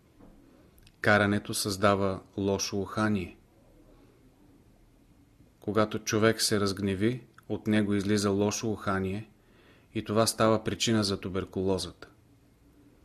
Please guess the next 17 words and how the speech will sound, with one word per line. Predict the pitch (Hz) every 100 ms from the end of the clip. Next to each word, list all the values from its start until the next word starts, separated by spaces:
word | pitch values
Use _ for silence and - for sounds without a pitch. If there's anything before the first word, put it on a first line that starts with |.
| _ _ _ -
Когато | 104 113 123
се | 113 123
разгневиш, | 120 120 120 127 131 - -
можеш | 110 117 113 110
да | 107
станеш | 101 - 110 107 -
туберкулозен. | 110 95 98 - 101 101 90 80 78 - _ _ - _ - - _ _
Когато | - 104 104 110
човек | - 107 110
се | - 110
уплаши, | 107 - 110 104 123
също | 113 113 104 110
така | 107 - 110
може | 101 92 92
да | 90
стане | - 92 90
туберкулозен. | - 90 90 - 92 87 87 82